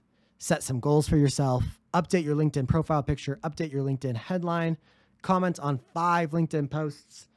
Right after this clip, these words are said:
listen to one of the Data Career Pivot case studies, which is in the public podcast, add Data Career Jumpstart to your education section on LinkedIn, and then pass module one knowledge check. Okay?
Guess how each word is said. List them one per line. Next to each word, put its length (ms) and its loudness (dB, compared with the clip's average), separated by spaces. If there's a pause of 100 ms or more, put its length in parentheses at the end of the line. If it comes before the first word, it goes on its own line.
(380)
listen 320 4
to 380 4
one 160 4
of 80 2
the 120 2
Data 280 2
Career 280 -2
Pivot 320 0
case 240 -4
studies, 540 -2 (120)
which 220 -10
is 120 -6
in 80 -2
the 60 -4
public 320 -6
podcast, 420 -4 (200)
add 520 2
Data 180 4
Career 220 0
Jumpstart 560 -2 (100)
to 320 -2
your 140 -2
education 480 -4
section 340 -6
on 140 -6
LinkedIn, 500 -4 (460)
and 100 2
then 140 2
pass 560 0 (120)
module 640 0
one 380 -4 (480)
knowledge 420 0
check. 340 -10 (480)
Okay? 200 -2